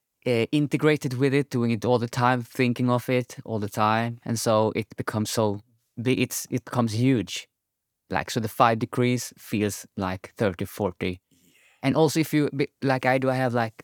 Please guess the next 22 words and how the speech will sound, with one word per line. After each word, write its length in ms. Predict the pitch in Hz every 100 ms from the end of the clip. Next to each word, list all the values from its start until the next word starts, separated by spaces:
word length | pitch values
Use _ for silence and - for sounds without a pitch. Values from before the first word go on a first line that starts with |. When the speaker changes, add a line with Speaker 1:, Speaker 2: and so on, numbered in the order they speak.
| _ _ -
Speaker 1:
one 320 | 135 131 135
or 60 | 127
two 240 | - 131
f-, 240 | 117 - _
focus, 760 | - 135 131 147 135 - - _ -
like, 520 | 117 113 107 113 -
uh, 460 | 107 104 98 78 50 - -
concentration, 920 | 113 113 127 120 - 120 117 117 107 _ _ -
what 180 | 104 -
is 160 | 107 -
it, 100 | - -
uh, 200 | 113 107 104
dots 360 | 117 120 -
or, 120 | 104 92 _ -
uh, 200 | 104 87 -
is 140 | 156 180
it 120 | 202
that, 180 | 156 123
uh, 180 | 117 -
a 80 | 117
Viola 320 | 117 113 107
Spolin, 580 | 110 - 117 107 104